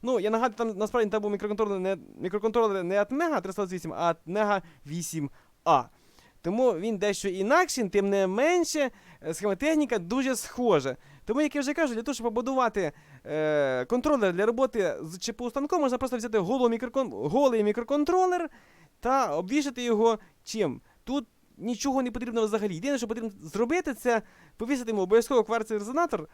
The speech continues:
Я не знаю, чому тут на схемі стоїть резистор один мегаом. З-, мабуть, все ж таки треба заглянути в даташіт на цю мікросхему, тому що я її, чесно, не вивчав.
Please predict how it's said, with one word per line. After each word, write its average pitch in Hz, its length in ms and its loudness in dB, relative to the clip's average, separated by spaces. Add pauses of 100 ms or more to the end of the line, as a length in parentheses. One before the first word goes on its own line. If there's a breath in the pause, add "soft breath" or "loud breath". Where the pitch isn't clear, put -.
(240 soft breath)
Я 214 100 -4
не 240 60 -2
знаю, 202 400 0
чому 240 220 -4
тут 170 320 -8
на 170 140 -4
схемі 214 340 -2
стоїть 208 220 -8
резистор 190 480 -6
один 190 160 -4
мегаом. 214 380 0 (440 soft breath)
З-, 147 100 -18 (480)
мабуть, 226 240 -2
все 254 100 -6
ж 226 100 -12
таки 190 140 -4
треба 202 240 -4 (300)
заглянути 196 400 -6
в 135 60 -10
даташіт 175 340 -8
на 139 60 -6
цю 139 120 -12
мікросхему, 131 360 -10
тому 165 160 -6
що 180 120 -6
я 180 220 0 (280 soft breath)
її, 170 440 -8
чесно, 160 240 -8
не 160 80 0
вивчав. 170 320 -2